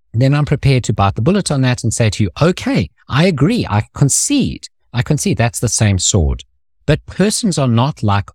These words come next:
artifacts. There's not some common agreement that makes the person a person at one point and then the same person,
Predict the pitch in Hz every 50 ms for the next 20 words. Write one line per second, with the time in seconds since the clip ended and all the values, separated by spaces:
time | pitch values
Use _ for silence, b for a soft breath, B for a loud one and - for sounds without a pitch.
0 | _ - 117 131 - - - 113 - - 71 - - - - - - - - _
1 | _ _ _ _ _ _ _ _ _ _ _ _ - 131 139 120 113 113 123 156
2 | 170 - - - 156 - - - 165 151 147 131 110 98 - 113 123 147 147 120
3 | 82 - - - - - - 101 - 110 104 110 127 - - - 120 - - -
4 | 131 117 - - 113 104 98 104 _ _ _ - - - - 113 104 - 101 90
5 | 85 87 87 90 90 90 87 - - 135 190 233 - - - 104 104 101 101 98
6 | - 107 98 - - 139 135 143 - - 101 90 - - 101 101 117